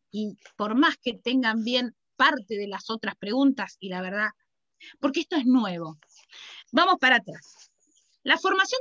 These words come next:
del consentimiento, en formación del consentimiento, vamos a estudiar la primera parte que va del nueve setenta y uno al nueve ochenta y tres. El nueve setenta y uno es lo que dijimos recién. El consentimiento se conforma con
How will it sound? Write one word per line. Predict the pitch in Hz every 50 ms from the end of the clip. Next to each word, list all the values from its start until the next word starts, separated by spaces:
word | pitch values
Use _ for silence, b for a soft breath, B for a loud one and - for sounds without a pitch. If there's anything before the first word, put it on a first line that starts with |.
| 523
del | 466 -
consentimiento, | 339 294 269 277 262 262 226 269 277 302 339 320 269 - 220 - _
en | 302 392 453 427 320 -
formación | 233 214 214 214 202 - 262 269
del | 277 277 269
consentimiento, | 277 277 277 320 302 349 349 330 330 320 254 330 330
vamos | 330 349 359 359 -
a | 311
estudiar | - - 254 269 262 240 208
la | 208 202 185
primera | 208 226 233 294 320 320 320
parte | - 311 294 277 - 320
que | 233 269 262
va | 277 302
del | 320 294 277
nueve | 294 320 339
setenta | - 302 269 - 254 247 247 202 220 214 233
y | 269 320
uno | 349 339 349 359 - -
al | 320 349
nueve | 370 381 339 277
ochenta | 247 - - 214 196 190 180 170
y | 165
tres. | - - - - _ _ _ _ _ b b b b b b b -
El | 403 440
nueve | 453 480 480 453
setenta | 415 381 277 359 349 302 339 339
y | 339 339
uno | 359 370 370 370 339
es | 302 285 294 - - -
lo | 262 262 262
que | 262 240
dijimos | 226 226 - 240 233 254 247 226
recién. | 208 190 - - 170 175
El | 185 202
consentimiento | 202 254 269 262 240 233 294 294 349 359 311 - 302
se | - 330 269
conforma | - 370 359 370 - - 339 285 277 285 302 311
con | - _ 370 311 226 175 156 -